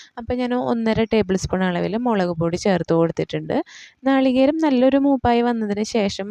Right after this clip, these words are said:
മാത്രമാണ് മുളക് പൊടി ചേർത്ത് കൊടുക്കേണ്ടത് കേട്ടോ. മുളക് പൊടി മാത്രമല്ല, നമ്മളിതിൽ ചേർക്കുന്ന പൊടികളൊക്കെ.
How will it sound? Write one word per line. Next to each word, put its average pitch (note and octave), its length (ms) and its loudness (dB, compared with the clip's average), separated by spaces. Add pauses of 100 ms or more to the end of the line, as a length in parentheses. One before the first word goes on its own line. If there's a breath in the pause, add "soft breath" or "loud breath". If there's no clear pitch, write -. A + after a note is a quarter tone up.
മാത്രമാണ് F#3+ 560 -4
മുളക് G#3+ 280 -2
പൊടി E3 200 -4
ചേർത്ത് F3 260 -4
കൊടുക്കേണ്ടത് D3+ 500 -6
കേട്ടോ. F3+ 200 -8 (640 loud breath)
മുളക് G#3 280 0
പൊടി G3 140 2 (100)
മാത്രമല്ല, A#3 460 0
നമ്മളിതിൽ G3+ 340 -2 (120)
ചേർക്കുന്ന G#3+ 460 -2
പൊടികളൊക്കെ. F3+ 580 -2